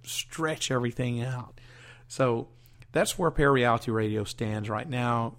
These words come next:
A little bit off track. Uh, I got one more makeup show to, to go before I'm,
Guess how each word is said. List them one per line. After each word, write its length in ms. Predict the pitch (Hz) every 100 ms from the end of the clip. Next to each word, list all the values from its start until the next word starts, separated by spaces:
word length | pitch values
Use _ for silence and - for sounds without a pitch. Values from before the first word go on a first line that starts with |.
| 143
A 340 | 135 139 -
little 200 | 143 190
bit 140 | 175
off 260 | - 165 165
track. 520 | - 170 170 202 - - - - - - - -
Uh, 180 | 64 62
I 40 | -
got 260 | 107 120
one 300 | 135 135 160
more 240 | 185 180 180
makeup 400 | 165 160 151 -
show 300 | - 165 165
to, 200 | 143 135 -
to 100 | -
go 380 | 123 139 143 165
before 400 | 139 117 - 139
I'm, 260 | 127 120